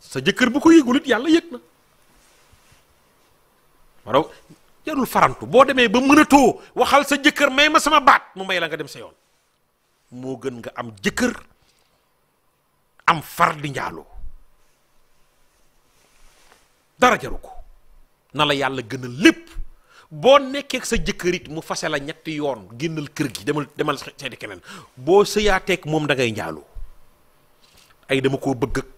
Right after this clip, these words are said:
su ma ko bàyyee, da-, damay torox ak sama njaboot gi, aw ma fu ma jëm ak ñoom." Mais après, ngay continuer di njaaloo.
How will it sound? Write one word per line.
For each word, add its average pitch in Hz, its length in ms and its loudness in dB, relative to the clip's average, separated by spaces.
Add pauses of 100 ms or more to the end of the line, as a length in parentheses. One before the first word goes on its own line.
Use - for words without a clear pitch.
(920)
su - 160 -10
ma 143 100 -2
ko 143 120 0
bàyyee, 135 300 4
da-, 135 100 -12 (100)
damay 139 340 0
torox 143 280 -2
ak 143 100 -6 (920)
sama 151 240 -2
njaboot 143 340 0
gi, 151 80 -4
aw 147 140 4
ma 143 80 -2
fu 147 100 -10
ma 151 120 0
jëm 147 160 -2
ak 131 80 -4
ñoom." 151 320 -2 (360)
Mais 95 380 -12 (680)
après, 175 260 4
ngay 226 160 2
continuer 226 280 0
di 240 80 -2
njaaloo. 262 300 -8